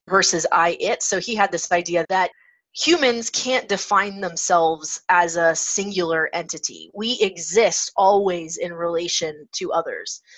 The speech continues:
And we identify ourselves and define ourselves based on those relationships.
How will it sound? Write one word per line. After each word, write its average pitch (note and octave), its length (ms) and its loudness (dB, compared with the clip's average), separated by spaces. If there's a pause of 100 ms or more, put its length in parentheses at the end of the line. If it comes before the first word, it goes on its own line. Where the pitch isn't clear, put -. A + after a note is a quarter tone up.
(280)
And F#3 220 -2
we F3+ 140 -4
identify G3 540 2
ourselves F3+ 480 2
and E3+ 160 -4
define A#3+ 380 0
ourselves E3 540 -4
based G#3 440 -4
on E3 360 0 (420)
those F3+ 180 2
relationships. D#3+ 720 -2